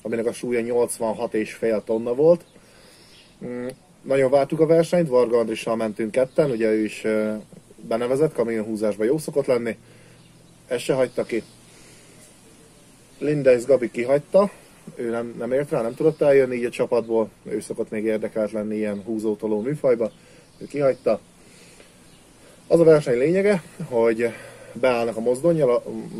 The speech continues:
peron mellé, a versenyző ugye fennáll a peronon, mert a munka, ö, védelmi szabályzat, tehát tiltja meg a szervezőség, tiltották, hogy a sinek közé lemenjünk. Így nem lehetett közvetlenül maga egy me-, mozdony mellé állni, vagy mögé állni,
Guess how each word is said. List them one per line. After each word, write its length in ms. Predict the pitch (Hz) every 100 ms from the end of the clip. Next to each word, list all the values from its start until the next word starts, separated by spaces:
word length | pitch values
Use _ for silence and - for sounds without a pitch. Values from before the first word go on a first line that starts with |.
| 107
peron 300 | - 117 107
mellé, 460 | 107 110 113 156 196 - _ - - -
a 80 |
versenyző 580 | 120 131 123 117 117 120
ugye 140 | 113 110
fennáll 440 | 123 117 113 110
a 60 | 104
peronon, 540 | 113 110 110 123 127 - - -
mert 160 | 110 107
a 80 |
munka, 500 | 107 113 101 117 107 110
ö, 360 | 110 107 107 110 - - - -
védelmi 320 | 120 117 113
szabályzat, 540 | - 117 113 110 113 107
tehát 180 | 110
tiltja 380 | - 117 110 117
meg 160 | 110 107
a 100 | 107
szervezőség, 600 | 120 110 107 107 110 107
tiltották, 440 | 120 110 104 110
hogy 100 | 107
a 40 | 107
sinek 300 | 120 113 104
közé 240 | 110 107
lemenjünk. 580 | 110 113 110 110 143 147 - - - - - - - _ _ - -
Így 120 | - 117
nem 140 | 120
lehetett 260 | 117 107 110
közvetlenül 400 | 120 117 113 120
maga 140 | 113
egy 120 | 107
me-, 300 | 113 113 113
mozdony 300 | 117 113 113
mellé 380 | 110 113 123 151
állni, 360 | 175 170 180 160 - - - - 127
vagy 180 | 113
mögé 260 | 113 120 135
állni, 380 | 143 156 165